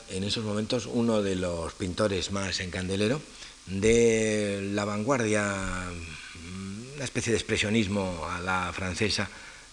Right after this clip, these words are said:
eh, que tenía su centro en Montparnasse, el Montparnasse de Jaime Soutin, el Montparnasse de, de Modigliani. Diapositiva, por favor.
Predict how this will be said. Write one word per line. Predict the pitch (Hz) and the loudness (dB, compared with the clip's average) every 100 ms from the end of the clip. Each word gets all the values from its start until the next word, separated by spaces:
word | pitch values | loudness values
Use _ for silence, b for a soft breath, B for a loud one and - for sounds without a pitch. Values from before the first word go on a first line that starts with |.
| - | -10
eh, | 98 98 92 | -6 -4 -4
que | |
tenía | 95 107 107 | -2 0 0
su | 92 | 0
centro | 98 92 87 92 | -2 -2 0 0
en | 90 87 | -2 -2
Montparnasse, | 85 87 82 76 73 73 - B B - | -4 -4 -4 -4 -4 -6 -8 B B -10
el | 90 | -6
Montparnasse | 90 87 85 78 87 87 95 101 95 87 | -4 -4 -4 -4 -4 -2 -2 -2 -2 -4
de | 90 87 85 | -4 -2 -2
Jaime | - 92 90 | -2 -4 -4
Soutin, | - 95 135 131 131 | -6 -4 2 4 4
el | 98 | 0
Montparnasse | 87 82 85 80 85 85 82 | -6 -6 -6 -6 -4 -6 -6
de, | 82 78 78 78 76 73 71 73 - B B B | -6 -4 -4 -4 -6 -8 -8 -10 -12 B B B
de | 90 | -4
Modigliani. | 90 85 76 76 92 - - - - - - - - - - - - - - - B B B B - | -2 -2 -4 -6 -8 -14 -18 -20 -18 -18 -18 -18 -20 -20 -20 -20 -20 -20 -20 -18 B B B B -2
Diapositiva, | 98 95 95 98 | 2 2 4 2
por | 80 76 | 2 -4
favor. | - | -8